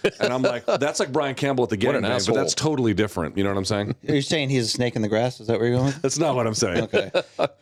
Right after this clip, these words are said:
Speaker 2: He
Speaker 3: How
Speaker 2: does
Speaker 3: old
Speaker 2: stri-,
Speaker 3: is
Speaker 2: he
Speaker 3: he?
Speaker 2: does strike me as a
Speaker 3: Is he
Speaker 2: guy who would be a
Speaker 3: thirty-six?
Speaker 2: bully in high school. If he was a little bigger, you know, if he was a big
Speaker 1: Yeah,
Speaker 2: guy, he'd
Speaker 1: he
Speaker 2: be
Speaker 1: would,
Speaker 2: like a
Speaker 1: he'd be a
Speaker 2: bully and
Speaker 1: bully,
Speaker 2: driving
Speaker 1: yeah.
Speaker 2: the big truck and all
Speaker 1: But,
Speaker 2: that
Speaker 1: like,
Speaker 2: stuff.
Speaker 1: I, it's weird because the fan base was really coming around to him
Speaker 2: Yeah.
Speaker 1: before that, and now, I, I,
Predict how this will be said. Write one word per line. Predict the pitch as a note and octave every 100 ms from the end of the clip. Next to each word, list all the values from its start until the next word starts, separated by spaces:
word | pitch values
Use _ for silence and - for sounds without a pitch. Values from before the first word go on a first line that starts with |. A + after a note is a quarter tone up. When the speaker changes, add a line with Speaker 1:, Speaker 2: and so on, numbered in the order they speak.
| _ _ - -
Speaker 2:
He | F#3
Speaker 3:
How |
Speaker 2:
does | G#3
Speaker 3:
old | E4+
Speaker 2:
stri-, | D4+
Speaker 3:
is |
Speaker 2:
he | E3+
Speaker 3:
he? |
Speaker 2:
does | G3+
strike | - D#3+ D#3
me | B2
as | G#2
a |
Speaker 3:
Is | G2+
he | G#2+
Speaker 2:
guy |
who | A2
would | A2+
be | G2+
a |
Speaker 3:
thirty-six? | G2
Speaker 2:
bully | F2+ G#2+ G#2
in | F2
high | E2+ F#2
school. | - F2+ D#2+
If | G2+
he | C3+
was | A#2
a |
little | C#3 D#3+
bigger, | C#3+ D3 C3+ - - -
you |
know, | A#2
if | B2
he |
was | C3+
a | A2+
big | C3
Speaker 1:
Yeah, | C3
Speaker 2:
guy, | B2+ A2+
he'd | B2
Speaker 1:
he | C3
Speaker 2:
be | A#2+
Speaker 1:
would, |
Speaker 2:
like | A#2
a |
Speaker 1:
he'd | A#2+
be | B2+
a |
Speaker 2:
bully | A#2+ A2+
and |
Speaker 1:
bully, | A2
Speaker 2:
driving | B2+ A2
Speaker 1:
yeah. |
Speaker 2:
the | G#2+
big | A#2 G2+
truck | - A#2+ A2
and | A#2
all |
Speaker 1:
But, | C3+
Speaker 2:
that |
Speaker 1:
like, | -
Speaker 2:
stuff. | A2+
Speaker 1:
I, | C#3+
it's | C#3+ B2+
weird | D3 F#3 B2+
because | A#2 A#2+
the |
fan | A#2 D#3+ E3
base | D#3 C3
was | A#2
really | G2+ G#2+ B2+ C3+
coming | C#3 A2+
around | G2 F#2+ G#2
to | A#2+
him | B2
Speaker 2:
Yeah. | G2 F#2 -
Speaker 1:
before | G2 F#2+ G#2+ A2+
that, | B2 C3+ C3+ -
and | G2 F#2+
now, | G2+ G#2+ G#2 G2+
I, | F#2
I, | G#2